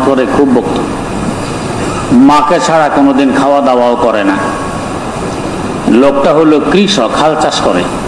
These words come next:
সকালে মায়ের সাথে নাস্তা করে মাঠে যায়, মাঠ থেকে এসে গোসল করে মায়ের সাথে আবার খাওয়া দাওয়া করে। এর মধ্যে একদিন সে মাঠে গেছে, তার স্ত্রীর সাথে তার মায়ের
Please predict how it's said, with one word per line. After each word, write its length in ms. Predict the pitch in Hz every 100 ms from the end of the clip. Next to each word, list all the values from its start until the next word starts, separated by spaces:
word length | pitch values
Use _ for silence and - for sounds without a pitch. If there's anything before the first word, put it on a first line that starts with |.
| - - - - - - - - - - - -
সকালে 540 | - 135 147 156 156
মায়ের 320 | 139 139 139 135
সাথে 360 | - 151 151
নাস্তা 360 | 139 131 - 131
করে 260 | 131 143
মাঠে 360 | 139 127 143 156
যায়, 260 | 165 190 - -
মাঠ 200 | 117 131 127
থেকে 340 | 160 160 151 131
এসে 260 | 127 190 - 233 107
গোসল 340 | 131 - 165 143
করে 220 | 170 196
মায়ের 280 | 131 135 127
সাথে 300 | - 131 127
আবার 220 | 120 151
খাওয়া 240 | 131 123
দাওয়া 220 | 113 107 107
করে। 220 | - - - - - - - - - - - - - - - - - - - - - - - - -
এর 240 | 160 185 202
মধ্যে 360 | 208 185 190
একদিন 460 | 165 151 120 143 131
সে 180 | - 151
মাঠে 360 | 135 127 160
গেছে, 320 | 147 - 139 240 - - - - - - - - -
তার 120 | 135 127 139
স্ত্রীর 360 | 143 165 180
সাথে 360 | 160 175 160 143 135
তার 180 | 131 127
মায়ের 360 | 123 131 156